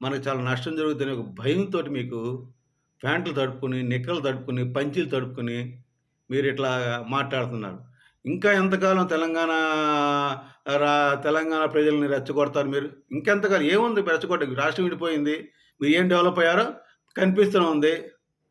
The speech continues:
తెలంగాణ రాష్ట్రం ఎంత డెవలప్ అయింది, తెలంగాణ ప్రజలకి ఎంత, ఎన్ని ఉద్యోగాలు వచ్చినాయి, అన్నీ కనిపిస్తూనే ఉంది.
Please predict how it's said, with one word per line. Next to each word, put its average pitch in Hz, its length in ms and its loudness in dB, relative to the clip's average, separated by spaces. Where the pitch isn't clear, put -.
తెలంగాణ 165 340 2
రాష్ట్రం 165 280 2
ఎంత 151 140 2
డెవలప్ 170 280 2
అయింది, 165 240 2
తెలంగాణ 156 360 0
ప్రజలకి 156 280 -2
ఎంత, 151 220 2
ఎన్ని 147 200 2
ఉద్యోగాలు 156 400 2
వచ్చినాయి, 151 360 -2
అన్నీ 180 240 2
కనిపిస్తూనే 156 520 0
ఉంది. 123 520 -4